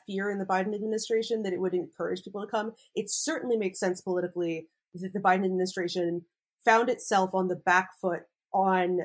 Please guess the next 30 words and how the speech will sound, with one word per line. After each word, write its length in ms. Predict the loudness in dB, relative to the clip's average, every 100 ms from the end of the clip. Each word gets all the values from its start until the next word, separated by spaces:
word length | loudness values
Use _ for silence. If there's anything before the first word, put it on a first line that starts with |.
| -4
the 200 | -8 -8 -8 _ _ _
border 320 | 0 2 0 -2
issue 340 | -4 -2 -2
more 300 | 0 0 -2
so 320 | -2 -2 -2 0
than 100 | 0
it 180 | 0
anticipated, 680 | -2 -6 -8 -6 -4 -4 -6 -14 _ _
and 200 | 0 0
therefore 460 | 2 2 2 -2 -2
some 220 | 0 -2
of 120 | -2 -4
the 60 |
political 480 | -8 -6 -6 -4 -6 -2
appetite 500 | -2 -4 -6 -6 -6
for 200 | -10 -10 -12 -2
taking 320 | -2 -2 -6
other 220 | -4 -4
aggressive 360 | -4 -6 -6 -8
moves 260 | -8 -6 -4
on 140 | -2
immigration 540 | -2 2 2 2 -4
was 160 | -4 -4
reduced. 500 | -6 -6 -6 -8 -12 _ _ _ _
You 100 | -6
know, 80 | -4
frankly, 680 | -2 -2 0 -2 0 -2 -6
what 160 | -6 -4
I 100 | -4
keep 240 | -6 -10